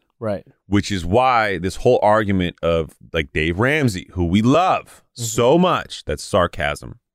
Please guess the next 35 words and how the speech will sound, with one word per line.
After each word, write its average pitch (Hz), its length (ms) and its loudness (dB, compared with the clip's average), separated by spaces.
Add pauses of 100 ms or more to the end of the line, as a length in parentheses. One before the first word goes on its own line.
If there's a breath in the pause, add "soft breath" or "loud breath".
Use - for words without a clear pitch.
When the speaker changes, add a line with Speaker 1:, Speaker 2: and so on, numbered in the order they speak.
Speaker 2:
just 78 180 -8
for - 100 -8
the 85 80 -2
record, 80 340 -4
Speaker 1:
Yeah. - 60 -20
Speaker 2:
sarcasm. - 600 -6 (720)
This 156 260 0
is 147 140 -6
why 123 400 2
the 92 140 0
whole, 107 440 4
there's - 520 -4
not, 101 240 0
not 92 180 -2
enough 117 160 -2
supply, 104 540 -2 (520)
and 82 240 0
supply 104 400 -2
and 120 80 -2
demand 104 320 0
control 101 320 0
the 139 80 -2
market, 104 440 0
and 85 100 -6
if 76 80 -8
supply 101 380 -2
doesn't 123 260 -2
creep 139 300 -2
up, 120 180 0 (240 soft breath)
demand 82 360 0
will 117 140 -2
always 135 360 2
be 143 160 0
there. 107 140 2
No, 90 420 0